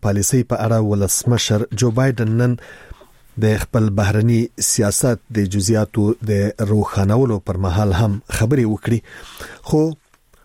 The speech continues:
اوس ګورو چې د امریکا راتلونکي بهرنۍ به، بهرنۍ پالیسۍ به څه ډول وي، مخصوصاً د افغانستان په برخه کې به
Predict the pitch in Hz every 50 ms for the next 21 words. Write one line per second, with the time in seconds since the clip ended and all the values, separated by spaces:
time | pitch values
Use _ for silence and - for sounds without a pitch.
0 | _ _ - - 165 156 151 - - - - - 131 120 147 185 202 175 160 131
1 | - - 107 98 98 - _ _ _ _ _ _ _ - _ _ _ _ _ _
2 | _ _ - 151 135 127 127 127 - - 123 123 123 120 - - 131 131 127 131
3 | - - - 117 98 107 107 101 - - - 127 120 113 - - 117 113 104 101
4 | 104 95 90 90 101 101 110 120 120 107 107 107 104 104 104 110 - _ _ -
5 | 104 101 - 113 107 110 110 - - 95 98 90 - - 110 107 95 101 - -
6 | - - - 160 151 131 120 120 110 107 110 104 95 98 87 - - - 135 120
7 | 104 98 90 - - 95 95 - - - 101 98 98 - 101 98 131 147 - -
8 | 131 - - 117 120